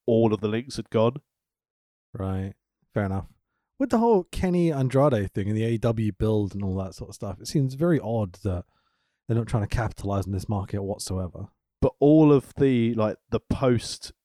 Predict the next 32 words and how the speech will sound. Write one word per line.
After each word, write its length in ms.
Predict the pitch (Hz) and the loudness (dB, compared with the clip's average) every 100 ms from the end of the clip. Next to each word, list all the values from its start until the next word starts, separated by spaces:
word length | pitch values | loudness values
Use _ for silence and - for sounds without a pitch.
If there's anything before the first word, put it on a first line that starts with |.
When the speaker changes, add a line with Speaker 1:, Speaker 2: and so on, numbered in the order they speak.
| _ _ _ _ | _ _ _ _
Speaker 1:
Triple 600 | - 131 127 117 110 101 _ _ | 0 0 2 0 -2 -4 _ _
Mania 460 | 117 110 110 107 107 | 0 0 0 0 -2
interviews, 760 | 123 135 - 104 95 87 78 - | -6 -8 -12 -8 -8 -8 -10 -4
they 120 | 117 | -4
keep 300 | - 143 - | -2 -4 -2
releasing 560 | 123 120 135 - 131 123 | 0 2 0 -2 -4 -2
now. 400 | 127 139 180 190 _ _ | 0 2 2 0 _ _
It's 100 | - | 0
like 200 | 147 135 - _ _ | 0 0 -4 _ _
they're 120 | - 156 | 0 4
setting 260 | 202 160 | 6 6
up 80 | 160 | 2
Speaker 2:
Oh. 80 | 165 | 4
Speaker 1:
Kenny's 360 | 160 139 117 | 4 4 2
next 240 | 131 139 - - | 0 -2 -8 2
four 280 | 147 147 135 | 4 6 4
feuds 720 | - 139 156 180 180 - - | 4 6 8 6 2 -6 -2
just 280 | 165 - | -2 0
in 120 | 139 127 | -2 2
these 180 | 135 | 0
same 280 | - 160 151 | 2 2 2
promos 520 | 143 165 160 120 104 | 2 2 4 2 -2
where 100 | 120 | -2
he's 220 | 117 - - _ | -4 -4 -20 _
sweating 560 | - - 147 139 135 | -10 0 0 2 0
after 240 | 123 127 131 | 2 0 -2
his 140 | - | -2
match 260 | 123 110 - | -2 -2 0
with 240 | 123 117 | 0 0
Andrade. 800 | 104 117 - 135 143 92 82 95 _ _ _ _ _ _ _ _ _ _ | -2 -4 2 4 4 0 -10 -12 _ _ _ _ _ _ _ _ _ _
It's 240 | 147 147 - | 0 0 -2
incredible. 600 | 151 - 202 - 73 - | -4 0 0 0 -4 -10